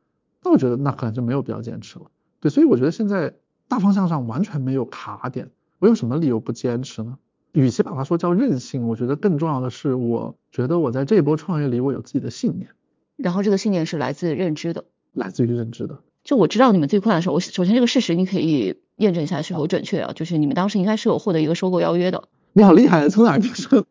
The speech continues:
Speaker 2: 那会儿，据我了解，其实你们公司有挺多人还是希望你接受这个，
Speaker 1: 对。
Speaker 2: 但是你最后还是拒绝了。
Speaker 1: 对，我先稍微 clarify 一下，就是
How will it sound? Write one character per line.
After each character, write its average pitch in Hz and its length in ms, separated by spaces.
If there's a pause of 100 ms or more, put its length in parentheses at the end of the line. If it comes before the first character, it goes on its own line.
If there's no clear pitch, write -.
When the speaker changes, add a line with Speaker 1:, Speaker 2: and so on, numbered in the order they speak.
Speaker 2:
那 269 160
会 175 160
儿， 139 280
据 - 160
我 190 160
了 147 160
解， 175 200
其 185 180
实 208 60
你 208 40
们 156 80
公 175 120
司 190 340
有 147 300
挺 - 200
多 170 140
人 156 160
还 160 160
是 180 140
希 - 260
望 185 400
你 147 120
接 196 200
受 180 220
这 - 100
个， - 60
Speaker 1:
对。 - 80
Speaker 2:
但 175 120
是 180 120
你 147 100
最 175 140
后 156 60
还 160 140
是 151 160
拒 180 180
绝 - 100
了。 - 260 (300)
Speaker 1:
对， 196 160
我 135 200
先 175 160
稍 262 140
微 160 140
clarify 135 560
一 117 40
下， 113 160
就 139 100
是 135 200